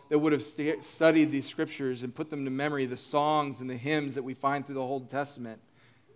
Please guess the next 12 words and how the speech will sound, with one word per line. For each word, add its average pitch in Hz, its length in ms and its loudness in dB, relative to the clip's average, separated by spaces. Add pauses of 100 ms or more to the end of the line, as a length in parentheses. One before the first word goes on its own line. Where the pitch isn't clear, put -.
(140)
For 165 100 4
example, 160 460 4
there 151 260 6 (220)
are 143 100 0
several 196 380 8
similarities 160 680 4
that 147 100 -2
we 139 100 -2
find 156 320 4
between 156 400 -2
Mary's 151 340 2
Magnificat 151 680 -4